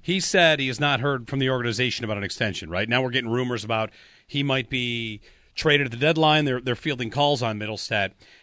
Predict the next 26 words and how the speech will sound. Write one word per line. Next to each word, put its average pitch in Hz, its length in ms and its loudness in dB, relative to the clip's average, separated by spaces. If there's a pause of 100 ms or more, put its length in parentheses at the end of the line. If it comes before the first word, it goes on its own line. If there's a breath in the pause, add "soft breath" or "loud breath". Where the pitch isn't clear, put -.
(180 soft breath)
And 127 440 2 (300)
it's 151 280 -2
not 196 420 2
often 170 520 2
that 135 120 0
a 131 60 -2
team 180 420 0
can 156 220 0
get 143 220 0
to 151 160 0
a 127 40 -2
spot 143 440 0
where 117 400 2 (520 loud breath)
their 123 200 2
fans 147 800 0
and 120 400 0
everybody 135 380 0
that 117 160 -6
follows 135 420 0
the 123 160 -2
organization 117 760 -2 (380 soft breath)
has 120 400 2 (160)
prospect 139 800 -2 (100)
and 120 220 -2
pick - 340 -6
fatigue, 151 800 -2